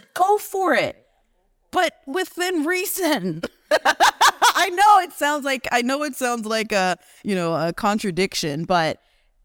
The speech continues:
just go for it. Like, what's the, like, and the thing is, is don't say no to yourself. Like, don't, people, the world is already saying no to you. So don't be the person to say no to yourself,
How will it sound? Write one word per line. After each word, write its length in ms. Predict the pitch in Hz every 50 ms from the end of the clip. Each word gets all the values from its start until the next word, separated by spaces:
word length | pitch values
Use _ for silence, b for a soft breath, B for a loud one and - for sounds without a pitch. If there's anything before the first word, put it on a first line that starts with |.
| _ _ _ _ _ _ _ -
just 240 | - 571 - - -
go 180 | 214 339 415 466
for 340 | - - 539 508 453 - 135
it. 60 | -
Like, 180 | 196 214 196 214
what's 240 | 294 - - -
the, 180 | - 403 392 - 233
like, 180 | 269 254 -
and 240 | - 262 262 262 233
the 100 | - -
thing 300 | 226 - - 302 302 277 254
is, 160 | 240 233 214
is 180 | 220 202 170
don't 320 | - - 208 214 262 269 -
say 260 | - - 269 262 254
no 360 | 233 190 185 185 185 185 196 -
to 120 | - 208
yourself. 480 | 175 170 156 - - 143 135 151 160 -
Like, 180 | 180 160 -
don't, 300 | - 190 202 240 254 - _ _ _ _ _ _ _ _ -
people, 260 | 320 392 - 508 494 427 - -
the 120 | 262 262
world 340 | 208 220 277 330 359 370 330
is 180 | 294 226 196 - -
already 460 | 220 226 226 202 202 196 190 196 180
saying 340 | - - 190 180 165 160 160
no 160 | 151 151 143
to 160 | - - -
you. 160 | - - - - _ _ _
So 160 | - - 240
don't 280 | 220 175 254 294 330 -
be 120 | - 311
the 100 | 254 247
person 360 | - - 208 196 185 - 208 185
to 60 | 170
say 200 | 160 - 185 160
no 200 | 156 156 156 156 -
to 140 | - -
yourself, 600 | 147 147 127 - - 120 107 - - - - -